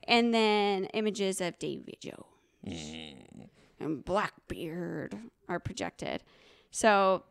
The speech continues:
Speaker 1: th-, I think that that was appropriate to add that part of the ride. You know, I think at first, just because one of our friends, Garrett, who hosts, uh, who hosts, uh,
Speaker 2: D plus
Speaker 1: D plus
Speaker 2: Cast.
Speaker 1: Cast, he is,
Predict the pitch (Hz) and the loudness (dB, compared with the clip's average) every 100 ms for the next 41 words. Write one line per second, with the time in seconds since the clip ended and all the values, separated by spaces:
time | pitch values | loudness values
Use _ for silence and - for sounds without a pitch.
0 | _ - _ _ _ _ _ - - - | _ -20 _ _ _ _ _ -20 -6 6
1 | 262 233 226 226 202 - 196 196 185 214 | 8 8 6 0 0 -2 0 2 2 0
2 | 208 208 202 185 190 180 165 - 170 160 | -4 -2 -2 -2 -2 -4 -4 -4 -4 -4
3 | 175 156 202 165 165 - 165 165 160 165 | -6 -6 -6 -6 -8 -8 -6 -4 -4 -6
4 | - - _ - 247 269 - 285 339 415 | -10 -16 _ -6 0 2 2 2 0 0
5 | - 208 233 - - - 208 - 226 196 | 0 -2 -2 -8 -10 -6 -6 -6 -6 -6
6 | - - _ _ _ _ _ _ - 240 | -8 -16 _ _ _ _ _ _ -12 0
7 | 262 262 240 226 226 190 185 - 196 180 | 2 4 4 2 2 0 0 -2 -2 0
8 | 180 214 202 170 160 - - 214 202 180 | 0 -2 -2 -2 -4 -10 -8 -4 -2 -2
9 | - - - _ _ - - - - 185 | -4 -6 -12 _ _ -20 -20 -8 -2 -2
10 | 147 - 240 254 233 190 - - _ _ | -2 -2 2 4 4 2 -2 -10 _ _
11 | _ _ - - - - 220 - 240 - | _ _ -10 -4 0 0 2 2 2 2
12 | 180 160 - - _ _ _ _ _ - | -2 -2 -4 -12 _ _ _ _ _ -10
13 | - 269 240 226 | 0 2 4 4